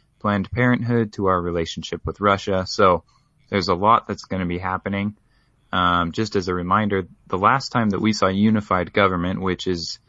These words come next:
both houses of Congress being, uh,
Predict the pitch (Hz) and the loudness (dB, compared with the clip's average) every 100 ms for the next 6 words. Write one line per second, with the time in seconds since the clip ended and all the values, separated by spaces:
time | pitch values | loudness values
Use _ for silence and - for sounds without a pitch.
0 | _ _ _ 104 107 107 98 95 92 92 | _ _ _ 2 2 2 2 2 -4 -6
1 | - 101 95 85 85 92 - - _ 98 | -4 -2 -2 -2 -4 -4 -6 -10 _ -4
2 | 95 92 90 85 - _ _ _ _ - | -2 -2 -2 -4 -8 _ _ _ _ -2
3 | 90 | -2